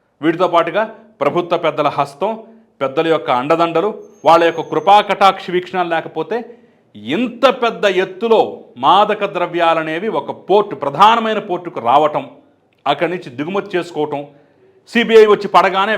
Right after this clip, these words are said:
వెంటనే అధికారులు వచ్చేసి హంగామా చేయటం, హడావుడి చేయటం, పైగా ఎన్నికల కోడ్ ఉన్నా సరే స్వామిని మించిన స్వామి భక్తి ప్రదర్శించడం అనేది జరగదుగాక జరగదు. దీని వెనక వీళ్ళే ఉన్నారని చెప్పేసి అయితే ఇప్పుడు తెలుగుదేశం పార్టీ గట్టిగా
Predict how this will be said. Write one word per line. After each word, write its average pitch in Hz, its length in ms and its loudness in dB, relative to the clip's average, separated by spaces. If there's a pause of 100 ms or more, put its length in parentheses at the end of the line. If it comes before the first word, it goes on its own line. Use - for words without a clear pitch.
వెంటనే 214 480 -4
అధికారులు 190 400 -2
వచ్చేసి 175 340 -8
హంగామా 170 480 -2
చేయటం, 156 240 -6 (100)
హడావుడి 165 440 2
చేయటం, 151 220 -4 (120)
పైగా 151 280 -2
ఎన్నికల 170 300 -4 (100)
కోడ్ 165 260 2
ఉన్నా 180 160 0 (100)
సరే 185 160 -2 (600)
స్వామిని 220 360 4
మించిన 233 300 -2 (100)
స్వామి 208 280 2
భక్తి 190 260 -4
ప్రదర్శించడం 170 560 -4
అనేది 170 180 -2 (140)
జరగదుగాక 175 580 4
జరగదు. 175 280 -2 (800)
దీని 269 360 2
వెనక 247 240 2 (140)
వీళ్ళే 240 340 6 (220)
ఉన్నారని 190 400 -2
చెప్పేసి 160 300 -6
అయితే 143 180 -2 (760)
ఇప్పుడు 123 220 -10
తెలుగుదేశం 151 480 -4
పార్టీ 123 220 -6 (180)
గట్టిగా 123 600 -6